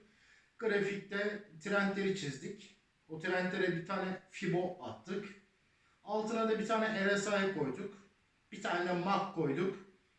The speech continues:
Grafik ortada. Karışık geldi değil mi? Yıllarca hepimiz bunu yaptık. Hepsini, e, tek bir grafikte bakmaya çalıştık.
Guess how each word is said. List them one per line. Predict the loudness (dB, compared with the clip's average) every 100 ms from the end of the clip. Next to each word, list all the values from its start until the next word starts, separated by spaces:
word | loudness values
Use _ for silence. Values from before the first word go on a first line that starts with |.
| _ _ _
Grafik | 0 2 2 2
ortada. | 2 2 0 0 -2 -8 -20 _ _ _ _ _ _ _ -10
Karışık | -4 -2 -4 -6
geldi | -6 -6 -4
değil | -4
mi? | -4 -10 -18 _ _ _ -20 _ -6
Yıllarca | 0 2 4 2 2
hepimiz | 0 0 0 2
bunu | 4
yaptık. | 2 0 -6 -14 -20 _ _ _ _
Hepsini, | -2 -2 0 2 2
e, | 2 0 -2 0 2 2 0
tek | -2 -2 -2
bir |
grafikte | 2 2 2 -2 -2 0
bakmaya | 0 2 4 4 4
çalıştık. | 0 -6 -8 -16